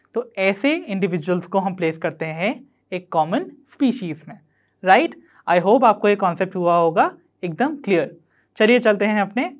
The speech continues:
नेक्स्ट क्वेश्चन पर। तो चलिए बच्चों, अब हम देखते हैं हमारी प्रॉब्लम नंबर एटीन, that says, "On going down the taxonomic hierarchy, the number of closely related individuals," option A, "increase,"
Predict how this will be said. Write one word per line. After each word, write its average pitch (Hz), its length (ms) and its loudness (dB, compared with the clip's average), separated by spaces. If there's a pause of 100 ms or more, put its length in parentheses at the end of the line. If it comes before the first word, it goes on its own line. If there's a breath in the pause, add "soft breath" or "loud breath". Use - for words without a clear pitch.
(240)
नेक्स्ट 202 280 -4
क्वेश्चन 160 300 -6
पर। - 300 -16
तो 285 60 4
चलिए 262 260 6
बच्चों, 165 300 -2 (300 soft breath)
अब 220 100 8
हम 302 120 6
देखते 196 280 2
हैं 196 300 -2
हमारी 196 260 0
प्रॉब्लम 214 340 2
नंबर 214 500 -2
एटीन, 185 460 -2 (180)
that 175 180 -2
says, 185 240 2 (440 soft breath)
"On 233 220 2
going 247 320 4
down 214 560 4
the 240 380 4 (100)
taxonomic 233 500 2
hierarchy, 180 540 0 (520 soft breath)
the 208 160 4
number 214 260 6
of 294 120 6 (160)
closely 247 480 4
related 214 460 2 (120)
individuals," 208 580 -2 (480)
option 175 260 0 (100)
A, 190 160 -2 (380 soft breath)
"increase," 190 440 -2